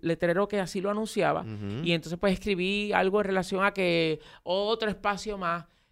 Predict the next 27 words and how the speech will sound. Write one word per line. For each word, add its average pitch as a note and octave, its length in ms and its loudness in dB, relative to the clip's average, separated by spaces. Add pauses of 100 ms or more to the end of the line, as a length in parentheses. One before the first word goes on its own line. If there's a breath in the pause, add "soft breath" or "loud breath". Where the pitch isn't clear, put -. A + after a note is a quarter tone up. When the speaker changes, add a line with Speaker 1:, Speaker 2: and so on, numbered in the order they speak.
(140)
Speaker 1:
para D#3 360 0
otro G3 400 0
Burger G3 320 0
King, E3+ 340 -8
para B2+ 300 0
otro G3 420 2
McDonald's, D#3+ 600 -2
para G#2 280 0
otro F3+ 460 -2
Subway, D#3 500 -2
para A#2 240 -2
más D3 300 2
de G#3+ 100 -4
lo G3+ 100 0
mismo. E3 440 -2
O - 340 -20
sea, C#3 220 -2
cuando C#3+ 260 -2
realmente E3+ 460 -4
tenemos E3+ 320 -8
que G3+ 100 -12
pensar G3+ 460 -2
si D3+ 240 -6
eso C#3+ 160 -6
es G3+ 60 -4
lo G3 140 -4
que, D#3+ 200 -6